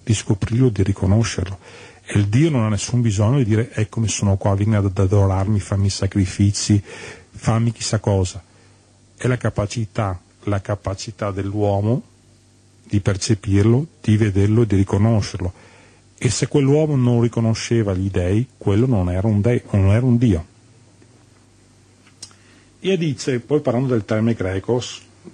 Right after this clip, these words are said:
del termine di Dio, dice che, beh, i greci non avevano, non avevano un vocatino, un vocativo per Theos. Theos, perciò divinità, Dio, ha innanzitutto un senso predicativo, designa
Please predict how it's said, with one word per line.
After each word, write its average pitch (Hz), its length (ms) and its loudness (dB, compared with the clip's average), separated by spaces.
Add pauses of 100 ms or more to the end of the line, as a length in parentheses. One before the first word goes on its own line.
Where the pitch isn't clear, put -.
(140)
del 113 240 -4
termine 127 400 4
di 107 140 4
Dio, 110 160 0
dice 123 300 -2 (400)
che, - 120 -12
beh, 117 100 -2
i 117 260 0
greci 143 340 2
non 135 100 2
avevano, 107 1040 2 (220)
non 123 180 4
avevano 131 240 4
un 131 60 4
vocatino, 127 640 2
un 117 160 4
vocativo 117 500 0
per - 200 -4
Theos. 87 540 -6 (1600)
Theos, 143 600 0 (760)
perciò 113 240 0
divinità, 110 640 2
Dio, 98 500 -8 (640)
ha 160 140 -2
innanzitutto 151 720 -2
un 147 80 -2
senso - 300 -4
predicativo, 127 600 0
designa 117 960 2